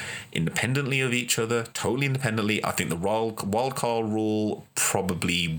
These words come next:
won't exist within SmackDown. Uh, heard some things from Triple H where he's spoken about, where he's talked about potentially people coming from Raw,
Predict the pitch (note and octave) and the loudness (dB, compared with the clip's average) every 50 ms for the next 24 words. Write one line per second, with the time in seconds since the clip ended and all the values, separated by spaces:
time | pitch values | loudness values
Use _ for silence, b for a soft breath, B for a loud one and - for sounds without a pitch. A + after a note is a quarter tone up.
0 | E2 - F2 F2+ F2+ F2+ F2+ F2 - - E2+ E2+ E2 - - - F2 F2 - - | -4 -2 -2 0 0 0 0 -2 -4 -4 -4 0 0 2 2 2 2 2 2 2
1 | - - D#2+ D#2 F2 E2+ - - F2 E2+ E2+ E2+ E2 D#2+ C#2+ - - _ _ _ | 2 2 0 0 -2 0 0 0 0 2 2 0 0 -2 -4 -8 -16 _ _ _
2 | - - - - - - - A2+ A2 B2 - - - A2+ A2 A2 A2 G#2 B B | -6 -4 0 2 2 2 2 2 0 -2 -2 -2 0 0 2 0 0 -2 B B
3 | G2+ F#2+ B - - - - _ _ _ - - G2+ G2+ G2+ - G#2 F#2+ F#2 G2 | -4 -4 B -4 -6 -6 -10 _ _ _ -6 -2 0 2 4 4 2 2 0 0
4 | F#2 - F#2 E2+ - F#2 E2 E2+ D#2+ A2 C#3 C#3 - - - - B B B B | 0 0 0 0 0 0 0 2 2 2 0 0 0 0 0 0 B B B B
5 | B B F2 E2+ E2+ E2+ E2+ E2+ F2+ F2 F2 - - - F2+ F2 F2 E2 - F2+ | B B 0 2 2 2 2 0 0 2 4 2 2 2 2 0 0 0 0 0
6 | E2+ E2+ E2 - - E2 D#2 - F2+ F2+ F2 E2+ E2 D#2+ D#2+ - - - F#2 F#2 | 0 0 -2 -2 -4 -4 -2 0 0 2 2 2 0 0 -2 -4 -6 -4 0 0
7 | F2+ F2 E2+ F#2+ F2 - - F2+ D#2+ - - F2 E2 D#2 - B B B B - | 2 2 2 0 0 0 0 -2 -2 0 0 0 0 0 -2 B B B B -4
8 | - - F2+ F2 - - F2+ D#2+ - E2+ - F2 E2 - F2+ F2 F2 E2+ E2+ - | -2 -2 0 2 2 2 2 0 0 0 0 0 -2 0 0 0 0 0 0 0
9 | - E2+ E2 E2 E2+ F2 F#2 G#2 G#2 G2+ G2 G2 G#2 | 0 0 0 0 -2 -2 -2 0 0 0 0 0 -2